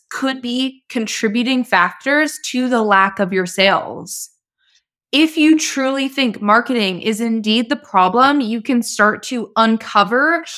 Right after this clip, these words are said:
what that might be that's leading to the lack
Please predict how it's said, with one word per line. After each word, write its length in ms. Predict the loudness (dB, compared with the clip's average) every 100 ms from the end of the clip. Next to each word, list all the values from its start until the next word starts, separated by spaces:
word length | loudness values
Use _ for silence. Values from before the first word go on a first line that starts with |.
| -18 -4
what 300 | 2 2 4
that 200 | 2 4
might 300 | 2 2 -6
be 360 | -4 0 2
that's 300 | 2 -2 -2
leading 680 | -6 -4 -2 0 2 0 -4 _ -10 -6
to 240 | -6 -4
the 140 | 0 2
lack 400 | 4 4 0